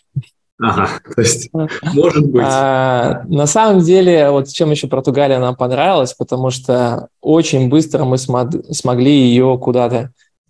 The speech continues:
Speaker 2: пристроить на какие-то всякие ак-, активности.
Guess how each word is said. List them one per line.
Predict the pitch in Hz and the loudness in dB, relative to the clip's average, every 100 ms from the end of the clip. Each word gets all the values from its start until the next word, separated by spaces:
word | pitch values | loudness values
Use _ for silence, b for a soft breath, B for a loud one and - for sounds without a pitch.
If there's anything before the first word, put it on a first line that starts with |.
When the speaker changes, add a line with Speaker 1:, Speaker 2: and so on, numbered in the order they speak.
| 147 - 123 147 - _ _ | -20 -20 -20 -20 -20 _ _
Speaker 2:
пристроить | 170 175 - 175 175 190 160 | 0 0 2 2 4 4 2
на | 135 | 0
какие-то | 131 135 131 | -2 -2 -4
всякие | - 135 135 131 | -2 -2 0 -2
ак-, | 131 | -4
активности. | - - - 170 190 180 180 - | -6 -6 0 2 4 2 0 -8